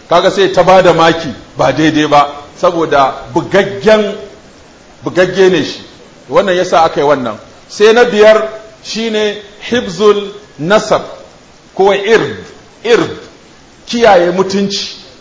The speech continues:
da kuma kiyaye nasaba. Wannan ya sa aka haramta zina, aka haramta luwaɗi, aka haramta maɗigo. Waɗannan abubuwa guda uku suna nan a cikin al'umma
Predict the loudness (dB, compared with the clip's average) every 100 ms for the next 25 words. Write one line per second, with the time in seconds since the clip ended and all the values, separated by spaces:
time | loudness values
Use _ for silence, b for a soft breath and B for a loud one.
0 | -20 -20 -20 -20 -20 _ _ -10 -8 -4
1 | -4 -4 -4 0 2 2 0 -4 -8 -8
2 | -6 -2 -2 -2 -6 -12 -20 -20 -20 -20
3 | -20 -10 -4 -2 0 -2 2 2 2 -2
4 | -6 -4 0 0 0 -4 -8 -6 -2 -2
5 | -2 -6 -20 -20 -20 -20 -20 -20 -20 -20
6 | -6 -4 -2 0 2 2 0 -4 -6 -2
7 | 2 2 2 -4 -10 -18 -20 -12 -6 -6
8 | -4 -2 -2 -2 -4 -4 -4 -4 -8 -10
9 | -14 -20 -20 -20 -20 -20 -20 -20 -8 0
10 | 2 4 2 4 2 2 2 2 0 -6
11 | -10 -14 -20 -20 -20 -20 -20 _ _ _
12 | -14 -6 0 0 0 -2 -2 -6 -6 -8
13 | -6 -4 -6 -4 -6